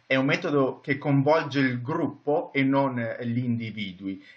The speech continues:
E la, l'informazione si costruisce insieme invece che presentarle in maniera unidirezionale. Quindi un concetto si inizia a costruire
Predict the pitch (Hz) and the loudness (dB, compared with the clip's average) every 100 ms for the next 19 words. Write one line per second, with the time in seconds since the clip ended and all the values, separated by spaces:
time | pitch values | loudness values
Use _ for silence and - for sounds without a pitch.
0 | _ - 156 143 147 147 151 147 165 160 | _ -2 0 2 2 -2 -8 -4 -4 -4
1 | 165 208 208 - 139 131 156 147 - 151 | -4 -4 -4 -4 -4 -4 -2 -2 -4 0
2 | 139 147 180 - 131 123 120 - 151 147 | 0 0 -2 0 0 0 0 -2 0 -2
3 | 131 139 143 127 123 117 131 127 127 - | -2 -4 -2 0 0 0 -4 -8 -10 -6
4 | 120 113 120 120 120 120 120 113 110 104 | -6 -4 -6 0 2 2 0 -6 -6 -6
5 | 107 104 110 131 131 117 104 98 98 - | -4 -2 -2 -2 -4 -6 -6 -6 -6 -10
6 | 104 107 95 90 143 117 135 135 151 147 | -4 -4 -4 -4 -2 0 0 2 -2 0
7 | 160 160 131 123 120 127 127 127 143 151 | 2 0 0 -8 -8 -6 -6 -6 -8 -8
8 | - 110 - 127 - 131 123 110 110 175 | -4 -4 -4 -10 -6 -6 -4 -4 -4 -6